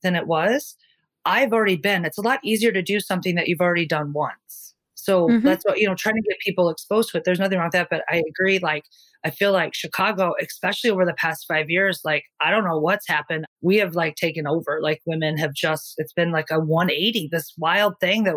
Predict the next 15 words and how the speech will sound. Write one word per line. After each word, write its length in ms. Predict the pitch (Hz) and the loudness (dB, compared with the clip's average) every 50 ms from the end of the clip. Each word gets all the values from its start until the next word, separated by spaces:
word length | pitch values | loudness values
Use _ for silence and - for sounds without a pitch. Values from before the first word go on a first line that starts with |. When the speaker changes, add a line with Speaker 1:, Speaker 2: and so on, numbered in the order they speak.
| - - | 0 0
Speaker 1:
I'm 320 | 170 190 180 185 190 240 - | -2 0 0 -2 -6 -6 -8
so 400 | - - - 170 175 185 185 165 | -10 -6 -2 0 2 4 4 4
Speaker 2:
Yep. 220 | 165 165 170 185 - - - _ - | 4 4 2 0 -2 -8 -18 _ -18
Speaker 1:
surprised 840 | - - - - 190 180 - - 170 151 156 180 202 214 226 190 - | -18 -16 -8 -8 -8 -8 -4 -2 0 0 2 2 2 2 0 0 -2
and 140 | 175 180 175 | -2 0 2
grateful 320 | 165 170 170 - - 196 185 | 2 0 0 0 -2 -4 -2
to 80 | - 185 | 0 -2
have 120 | 170 160 | -2 -2
been 160 | 156 165 165 | -2 -4 -4
a 60 | 160 147 | -4 -4
part 260 | - 151 151 175 214 | -2 0 0 2 2
of 160 | 208 170 160 | 2 0 0
and 140 | 156 156 147 | -2 -4 -2
watch 500 | 143 151 185 - 175 - - - - - | 0 0 2 0 0 -4 -6 -8 -8 -6
happen. 460 | - 175 208 208 - 143 - - - | -4 -6 -6 -4 -4 -4 -4 -4 -6